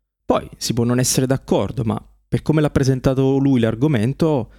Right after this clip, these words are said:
è una gabbia logica che, che include solo queste tre possibilità. E, e sembra difficile, visto, visto come è andata veloce la tecnologia in un tempo relativamente piccolo,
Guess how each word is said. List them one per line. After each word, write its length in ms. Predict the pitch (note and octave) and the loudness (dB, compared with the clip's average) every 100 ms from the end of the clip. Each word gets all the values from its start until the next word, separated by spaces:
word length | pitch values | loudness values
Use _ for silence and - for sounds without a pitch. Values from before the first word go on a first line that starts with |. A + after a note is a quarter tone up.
| _ _ _ - | _ _ _ -2
è 80 | |
una 280 | A#2 G#2+ G#2 A2+ | 0 2 0 0
gabbia 640 | D3 A#2 A2 G2+ F#2 - | -2 -2 0 0 -2 -4
logica 720 | A#2+ A#2 G#2 G2+ - F#2+ G#2 - _ | 0 0 0 -2 -2 -2 -4 -10 _
che, 360 | - C#3 - - | 0 0 -4 -2
che 100 | D#3+ | 0
include 920 | F#3 - A#2 A#2+ B2 C3+ D#3 - _ _ | 2 2 0 2 2 0 -2 -8 _ _
solo 520 | - - - A#2 B2 C3+ | -4 -2 0 2 2 2
queste 260 | C3+ B2+ | 0 0
tre 240 | A#2 A2+ A2 | 0 0 0
possibilità. 720 | A#2 - G2+ G2 G2 G#2+ - _ _ _ _ - | -2 -2 -4 -4 -2 -4 -4 _ _ _ _ -4
E, 140 | - | -2
e 60 | E3+ | 0
sembra 320 | - G3 F#3+ | 2 2 2
difficile, 880 | G3 - C4+ B3+ C#3+ A#2+ A2 G2+ A2 - _ _ _ - | 0 0 2 2 2 2 2 0 -4 -12 _ _ _ -8
visto, 760 | C3+ F3+ - - - - C#3+ C#3 | 0 0 2 0 -2 0 0 2
visto 260 | D#3+ - | 0 0
come 180 | C#3 C3+ | 0 0
è 20 | |
andata 340 | C3 C3 C#3+ B2+ | 2 0 0 0
veloce 360 | A#2+ C3 C3 | 2 0 0
la 80 | A#2+ | -2
tecnologia 1040 | A2+ A#2+ - A#2 A2 A2 A2+ A2 G#2 G2 G2 | 0 -4 -2 -2 -2 0 0 2 0 0 -2
in 140 | - G#2 | -2 -2
un 120 | G#2+ | -2
tempo 560 | B2 A#2+ A2+ G#2 G2+ - | 0 -2 -2 -2 -2 -6
relativamente 680 | - A2+ - G#2+ A2+ A#2+ A2+ | -6 -4 -2 0 0 0 -2
piccolo, 720 | G#2+ G#2 - G2 F#2 G2+ | -4 -6 -8 -4 -4 -4